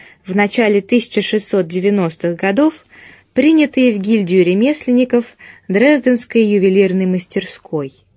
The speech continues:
Он по-настоящему дорожил дружбой с Динглингером, нередко навещал его дом и мастерскую,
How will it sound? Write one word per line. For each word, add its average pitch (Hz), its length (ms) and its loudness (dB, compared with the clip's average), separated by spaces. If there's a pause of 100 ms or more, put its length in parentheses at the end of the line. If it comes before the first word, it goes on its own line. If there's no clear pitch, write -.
(600)
Он 277 220 0
по-настоящему 247 880 0
дорожил 196 600 0 (340)
дружбой 220 720 2 (220)
с 202 120 -2
Динглингером, 156 920 -2 (320)
нередко 214 560 2
навещал 175 540 -2
его 165 320 -4
дом 165 400 -2
и 170 60 -6
мастерскую, 180 920 -2